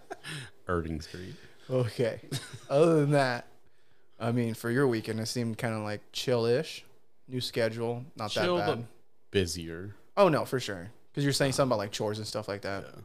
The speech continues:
Speaker 1: Getting
Speaker 2: We had
Speaker 1: things
Speaker 2: a
Speaker 1: done around the
Speaker 2: wedding.
Speaker 1: house. You went to a wedding?
Speaker 2: Yeah, we went to a wedding.
Speaker 1: Damn, I can't remember the last time I went to a wedding.
Speaker 2: Yeah. It was pretty cool. It was in Findlay.
Speaker 1: Mm-hmm.
Speaker 2: So the, one of the gardens out there.
Speaker 1: Oh, yeah.
Speaker 2: Whatever. But it was fun. A good amount of people.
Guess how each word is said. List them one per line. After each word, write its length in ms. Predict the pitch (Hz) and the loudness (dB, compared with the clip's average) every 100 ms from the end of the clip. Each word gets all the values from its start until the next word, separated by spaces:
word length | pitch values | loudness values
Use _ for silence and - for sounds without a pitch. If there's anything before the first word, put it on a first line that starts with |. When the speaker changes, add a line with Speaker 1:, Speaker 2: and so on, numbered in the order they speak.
| 110 | -10
Speaker 1:
Getting 180 | 107 104 | -6 0
Speaker 2:
We 80 | 104 | 0
had 80 | |
Speaker 1:
things 80 | 101 92 | 0 -2
Speaker 2:
a 40 | |
Speaker 1:
done 80 | 85 | -2
around 80 | 101 | -2
the 60 | |
Speaker 2:
wedding. 120 | 110 110 | -4 -6
Speaker 1:
house. 200 | 113 - - - - - - - | -8 -16 -20 -20 -20 -20 -20 -6
You 60 | |
went 120 | 139 | -2
to 100 | 147 | 2
a 40 | 131 | 0
wedding? 460 | 104 95 123 180 - | 0 -2 -2 -4 -6
Speaker 2:
Yeah, 80 | - | -12
we 60 | 76 | -10
went 140 | 87 | -6
to 80 | 92 | -6
a 40 | |
wedding. 360 | 85 - 87 92 | -6 -6 -8 -8
Speaker 1:
Damn, 180 | 139 127 | -8 -8
I 40 | |
can't 180 | - 135 | -6 -6
remember 160 | 123 95 | -6 -6
the 40 | |
last 220 | 101 - | -8 -8
time 80 | 117 104 | -8 -8
I 40 | |
went 120 | - | -8
to 80 | - | -10
a 40 | |
wedding. 300 | - - - - - - | -10 -10 -12 -16 -18 -20
Speaker 2:
Yeah. 80 | - - - - | -20 -20 -20 -10
It 40 | |
was 100 | 202 | -6
pretty 180 | 196 123 | -2 -4
cool. 180 | - 90 | -4 -2
It 60 | |
was 160 | 104 107 | 0 0
in 100 | 104 | -2
Findlay. 480 | - 82 85 90 98 - 160 | -2 -6 -4 -6 -10 -14 -8
Speaker 1:
Mm-hmm. 340 | 139 143 139 | -2 -2 -2
Speaker 2:
So 60 | 123 85 | -6 -8
the, 260 | 82 82 87 | -8 -10 -8
one 100 | 90 | -6
of 40 | 87 | -4
the 60 | |
gardens 500 | 80 82 80 85 87 | -4 -2 -2 -2 -4
out 180 | 90 87 | -6 -6
there. 260 | 90 90 95 - | -6 -8 -10 -6
Speaker 1:
Oh, 200 | 127 117 | -2 0
yeah. 160 | 107 110 | -2 -4
Speaker 2:
Whatever. 200 | 143 87 - - - - - - | -6 -8 -14 -20 -20 -20 -20 -8
But 80 | 120 | 2
it 40 | 185 | 2
was 120 | 208 | 4
fun. 280 | 92 92 107 - | 2 0 -2 -10
A 60 | 95 82 - - - | -10 -10 -12 -20 -8
good 120 | - 87 | -2 0
amount 180 | 85 | 0
of 40 | 78 | 0
people. 500 | 87 90 87 85 | -4 -2 -2 -2